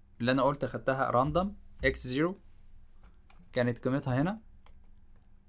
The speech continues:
أو بوينت ناين، أو بوينت سفن ونيجاتيف أو بوينت ايت،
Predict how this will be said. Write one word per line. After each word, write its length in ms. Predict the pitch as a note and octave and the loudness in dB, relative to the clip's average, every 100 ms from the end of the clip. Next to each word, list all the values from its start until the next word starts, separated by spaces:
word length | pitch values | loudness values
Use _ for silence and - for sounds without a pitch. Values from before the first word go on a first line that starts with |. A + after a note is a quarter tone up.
| - | 6
أو 80 | B2+ | 6
بوينت 340 | C#3 C3+ B2 | 8 4 4
ناين، 300 | C3 C#3 C3+ | 4 4 2
أو 80 | C3 | 0
بوينت 280 | C3+ C3+ A#2+ | 2 2 2
سفن 300 | C3+ C3+ C3+ | -2 -2 -2
ونيجاتيف 440 | A#2 B2 B2+ - | 0 0 -2 -4
أو 140 | C#3 | -2
بوينت 340 | B2 B2+ B2+ A#2 | 2 2 2 0
ايت، 360 | A#2+ D#3 - | 2 0 0